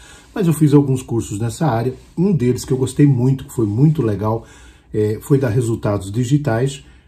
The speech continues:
que é voltado para o marketing digital. Mas eu vou aproveitar um pouco da estruturação de persona do pessoal da Resultados Digitais, né, que eu utilizei pra fazer trabalhos voltados para o marketing digital, né,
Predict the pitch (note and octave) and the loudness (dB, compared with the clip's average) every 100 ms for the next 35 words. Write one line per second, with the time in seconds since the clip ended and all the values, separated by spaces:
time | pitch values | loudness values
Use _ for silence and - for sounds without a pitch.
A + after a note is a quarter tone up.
0 | _ - A3+ A3 D3 D3+ D3+ C#3+ E3+ G3+ | _ -6 0 0 2 2 2 0 0 2
1 | E3 C3 C#3+ C#3+ D3 C#3 C#3 F#3+ - D#2+ | 2 2 0 2 2 2 2 -2 -2 -6
2 | C#2 - - - - F#3 A3 G#3+ G3+ C#3+ | -8 -16 -20 -18 -2 0 0 2 2 2
3 | C#3 B2+ A2 C#3+ C#3+ D#3 D3+ B2+ D#3+ F#3+ | 2 2 2 2 4 2 0 0 0 -2
4 | - C#3+ - A#2+ G#2 - A2 G2 - G#2+ | -4 -6 -2 -2 -2 -4 -6 -4 -2 -2
5 | - C#3+ D#3 G#2 D2 - - - A#2+ D#3 | 0 2 4 2 -6 -14 -20 -18 -6 -4
6 | G3+ B2+ C3 B2 A2 A2+ A2 F#2+ F#2+ F2 | -2 -2 0 -2 -2 -2 -2 -2 -4 -4
7 | F2+ A2+ B2 B2+ B2 D3 D3 - - - | -6 -4 -4 -4 0 0 0 -8 -20 -20
8 | - - - - C#3+ F3+ - D#3+ C3+ G#2 | -10 -6 -4 4 6 6 4 4 4 2
9 | G2+ F#2+ - - - A#2 G2+ - C#3+ A#2+ | -2 -2 -4 -4 -2 -4 -4 -2 -2 0
10 | A2 G#2+ G2 G2+ F#2+ C3+ B2 A#2+ G#2 F2+ | -2 -2 -2 -4 -2 0 0 -2 -4 -6
11 | F2 - D3 D#3+ D3 G2+ F#2+ F2+ - G2+ | -12 -6 -2 0 0 0 -4 -6 -8 -8
12 | G2 B2 E3+ B2 B2+ F3 - - - - | -4 -2 -2 -2 -2 -4 -10 -20 -20 -14
13 | - A#2+ | -6 -6